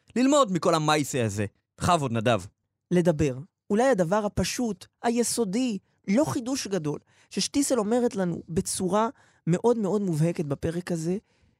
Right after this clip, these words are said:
Speaker 2: היא שצריך לדבר, ובמיוחד בתוך המשפחה. כי הנטייה האנושית, דווקא בקרב המשפחה מול הקרובים לך, היא לא לדבר כאשר יש בעיות,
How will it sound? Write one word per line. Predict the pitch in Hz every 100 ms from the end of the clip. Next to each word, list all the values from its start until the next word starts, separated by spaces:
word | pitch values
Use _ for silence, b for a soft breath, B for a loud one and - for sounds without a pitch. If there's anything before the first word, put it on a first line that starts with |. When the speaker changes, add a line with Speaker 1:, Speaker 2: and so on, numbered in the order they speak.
| _ -
Speaker 2:
היא |
שצריך | - 165 175 202 190
לדבר, | 160 143 127 127 - _ _ _ 190
ובמיוחד | 165 190 185 175 202 208
בתוך | 156 151 175 160
המשפחה. | 151 - - 156 - - _ _ _ _ _ -
כי | 196
הנטייה | 202 - 214 233 269 320 _
האנושית, | 190 180 165 - 196 190 - - _ _ _ _ _ _ _
דווקא | 151 226 277 - 185 147 - _ _ _
בקרב | 147 160 - 226 202 165 151
המשפחה | 190 165 - 165 - 208
מול | 185 170
הקרובים | - 170 185 214
לך, | 214 - 202 - _ _ _
היא | 170 208
לא | 285
לדבר | 247 170 147 180 131 - _ _ _
כאשר | 165 156 - 185 165 - _ _
יש | 175 165
בעיות, | 160 143 151 147